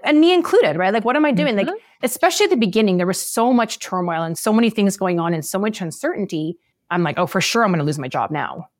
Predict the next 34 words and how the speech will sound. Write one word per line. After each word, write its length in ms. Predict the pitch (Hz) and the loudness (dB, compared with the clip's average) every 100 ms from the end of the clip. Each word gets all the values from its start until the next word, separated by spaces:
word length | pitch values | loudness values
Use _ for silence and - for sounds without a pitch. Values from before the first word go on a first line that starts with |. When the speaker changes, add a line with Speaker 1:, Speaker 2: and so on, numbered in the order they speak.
| _ _ | _ _
Speaker 1:
And 100 | 247 | 0
it 80 | 269 | 2
didn't 180 | 466 494 | 4 2
scare 300 | - 180 214 | 0 0 0
me. 200 | 131 147 | -2 -4
I'm 100 | 208 | -2
like, 220 | 220 226 | -2 0
"You 60 | 262 | 0
know 100 | 269 | 4
what? 240 | 370 453 | 2 2
Now's 240 | 269 196 208 | 0 0 -2
the 80 | |
time. 340 | 240 349 - - - | -4 -4 -6 -10 -6
Now's 220 | 175 196 | -4 -2
the 80 | 294 | -2
time 240 | 240 233 | 0 0
to 60 | 220 | -2
step 260 | - 214 | 0 0
out 160 | 220 220 | 2 2
on 140 | 208 196 | 4 2
my 120 | 185 | 2
own 340 | 185 175 196 | 0 2 2
where 80 | 180 | 2
no 160 | 170 170 | 0 2
one's 220 | 240 233 | 0 -2
telling 340 | - 214 214 | -2 0 2
me 340 | 220 226 247 - _ | 4 2 0 -4 _
that 100 | 226 | 0
my 100 | 226 175 | 0 0
hours 300 | 180 185 185 | 0 0 -2
will 80 | |
cut 240 | 180 196 - | -2 -4 0
back 540 | 160 170 170 180 - | 0 2 2 0 -2
or, 360 | 151 156 156 | -2 0 -2